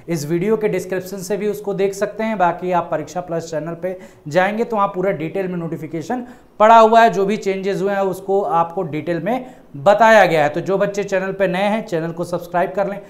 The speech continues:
और जिन्हें भी एपीएस की तैयारी करनी है, अपर निजी सचिव का tag लेना है,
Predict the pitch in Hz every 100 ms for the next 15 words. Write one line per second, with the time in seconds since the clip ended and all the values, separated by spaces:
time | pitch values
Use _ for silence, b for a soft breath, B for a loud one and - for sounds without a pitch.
0 | B B 160 185 - 247 277 294 269 269
1 | 262 233 240 240 247 247 - 233 - 196
2 | 190 190 190 196 - 180 180 185 180 180
3 | 185 170 170 180 175 170 147 175 - 170
4 | 170 170 170 170 170 165 165 139 156 170
5 | 175 170